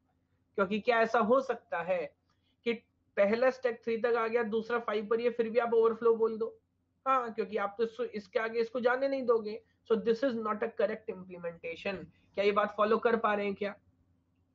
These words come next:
यस, अच्छा। Second highest vote ट्वेंटी सिक्स परसेंट, काफी vote होते हैं। Top one plus two, top two is equals to max size।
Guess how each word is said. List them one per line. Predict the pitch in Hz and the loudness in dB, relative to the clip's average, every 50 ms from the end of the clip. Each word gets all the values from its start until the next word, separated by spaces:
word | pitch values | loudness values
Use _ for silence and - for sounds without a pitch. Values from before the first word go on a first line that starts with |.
| _ _ _ _ _ _ _ _ _ _ _ _ _ _ _ _ _ _ _ _ _ _ _ _ _ _ _ _ _ _ _ _ _ _ _ _ _ _ _ _ _ _ _ _ _ _ _ _ _ _ _ _ _ _ _ _ _ _ _ _ _ - | _ _ _ _ _ _ _ _ _ _ _ _ _ _ _ _ _ _ _ _ _ _ _ _ _ _ _ _ _ _ _ _ _ _ _ _ _ _ _ _ _ _ _ _ _ _ _ _ _ _ _ _ _ _ _ _ _ _ _ _ _ -2
यस, | 170 180 196 208 214 - - _ _ _ _ _ _ _ _ _ _ _ _ _ _ _ _ - | 0 2 2 2 0 -4 -10 _ _ _ _ _ _ _ _ _ _ _ _ _ _ _ _ -20
अच्छा। | 120 - - 120 113 _ _ _ _ _ _ _ _ _ _ _ _ _ _ _ _ | -20 -20 -20 -20 -20 _ _ _ _ _ _ _ _ _ _ _ _ _ _ _ _
Second | _ - - - - 233 226 - 294 294 262 | _ -20 -10 -2 -2 -2 0 2 2 2 2
highest | 202 214 208 220 226 233 240 233 233 - - | 2 2 2 2 4 4 4 2 2 -2 -8
vote | 190 185 190 226 220 202 - - | -10 0 4 4 4 4 2 0
ट्वेंटी | - 214 214 220 226 214 247 233 | -2 -2 0 0 0 0 0 0
सिक्स | 220 233 220 - | 0 0 -2 -2
परसेंट, | - - 208 190 - 202 202 208 196 | -6 -8 -8 -6 -6 -6 -6 -4 -2
काफी | - 190 196 226 240 | -2 0 0 0 -2
vote | 233 214 208 202 - - | 0 0 -2 -2 -4 -8
होते | 170 165 - 175 | -12 -8 -6 -6
हैं। | 175 170 170 180 190 196 - - _ _ _ _ _ _ _ _ - | -4 -2 -2 -2 -2 -2 -4 -10 _ _ _ _ _ _ _ _ 2
Top | 202 214 226 214 | 4 4 4 2
one | 208 208 254 277 269 233 | 2 0 0 0 0 -2
plus | - 247 214 208 208 208 - _ 240 | 0 0 2 2 0 -2 -6 _ -8
two, | 240 247 226 220 220 | -8 -8 -6 -4 -2
top | 202 202 | -2 -2
two | 202 - 240 233 | -2 -4 -4 -4
is | 214 | -4
equals | 220 208 240 220 208 - 240 | -4 -6 -6 -8 -6 -8 -8
to | 226 | -8
max | 196 170 160 156 - - - 156 | -8 -10 -10 -12 -14 -16 -14 -14
size। | 147 135 147 - _ | -12 -12 -14 -18 _